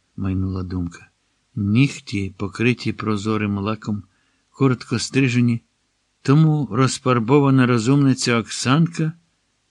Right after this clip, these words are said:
не помітила і зробила натяк. Уля нишком роздивлялася Геника. Він був ніби таким, як раніше, і все-таки став іншим.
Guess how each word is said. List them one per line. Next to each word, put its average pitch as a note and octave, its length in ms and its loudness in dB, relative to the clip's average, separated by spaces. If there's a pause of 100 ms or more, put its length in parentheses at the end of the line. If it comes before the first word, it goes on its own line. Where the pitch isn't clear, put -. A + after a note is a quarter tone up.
не G#2+ 160 0
помітила G2+ 720 -6 (520)
і G#2 100 -6
зробила F#2+ 500 -4
натяк. E2 400 -10 (560)
Уля D#3+ 220 6
нишком D3 480 6
роздивлялася A2 880 4
Геника. F#2+ 600 -4 (560)
Він B2+ 260 6
був C#3 220 2
ніби C#3 300 4
таким, C3+ 460 2
як C#3 200 0
раніше, C3+ 600 2 (380)
і A2 100 -4
все-таки B2+ 800 -6 (440)
став - 340 -12
іншим. A2 560 -12